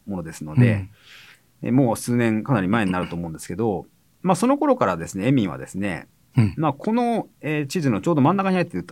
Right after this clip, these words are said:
Speaker 1: 線で、斜め線で、
Speaker 2: うん。
Speaker 1: まあ、新冷戦の時代がき-、来てるよと
Speaker 2: うん。
Speaker 1: いうことを言っていたんですね。そうすると、あのー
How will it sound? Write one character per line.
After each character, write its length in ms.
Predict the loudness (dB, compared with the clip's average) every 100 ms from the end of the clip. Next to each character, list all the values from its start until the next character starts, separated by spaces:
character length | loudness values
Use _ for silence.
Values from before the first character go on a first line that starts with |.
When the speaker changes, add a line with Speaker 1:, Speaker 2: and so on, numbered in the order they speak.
| -20 _
Speaker 1:
線 340 | -10 -2 -2
で、 80 | 0
斜 400 | 0 2 2 2
め 40 | 0
線 420 | 0 0 0 -2
で、 360 | 0 -2 -4 2
Speaker 2:
う 40 |
ん。 180 | 2 2 -8 _ _ _ _
Speaker 1:
ま 80 | 0
あ、 20 |
新 320 | 4 6 6
冷 160 | 6 6
戦 160 | 4
の 80 | -4
時 80 | -4
代 100 | -8
が 80 | -8
き-、 140 | -14 -20
来 80 | -4
て 140 | -2
る 80 | -2
よ 160 | -6 -12
と 80 | -18 _
Speaker 2:
う 60 | 0
ん。 400 | 2 0 -4 -10 _ _ -6
Speaker 1:
い 60 |
う 40 | -2
こ 100 | 0
と 100 | 2
を 40 |
言 140 | 2 0
っ 20 |
て 180 | -2 -4
い 60 |
た 100 | -4
ん 60 | -12
で 60 |
す 80 | -4
ね。 140 | -2 -2 -10 _ _ _ _ _ _ -20 -20 -20 -20 _
そ 140 | -4
う 20 | -4
す 60 |
る 20 | 4
と、 340 | 6 6 4 0
あ 140 | 2
の 120 | 4 4
ー 1000 | 4 2 2 2 0 0 -2 -2 -4